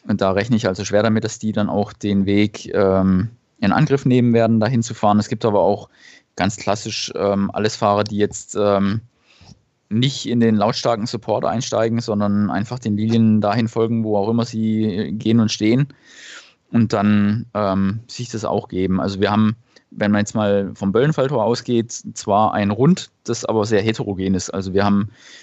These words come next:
eben die Ultras, die sich auch, ähm, politisch positionieren und auch durchaus gegen rechts klare Kante fahren. Und dann gibt's aber auch so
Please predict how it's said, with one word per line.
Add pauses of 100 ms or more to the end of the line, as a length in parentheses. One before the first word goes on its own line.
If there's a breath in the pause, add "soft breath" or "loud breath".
(220 loud breath)
eben
die
Ultras,
die
sich
auch,
ähm,
politisch
positionieren
und
auch
durchaus
gegen
rechts
klare
Kante
fahren. (680 loud breath)
Und
dann
gibt's
aber
auch
so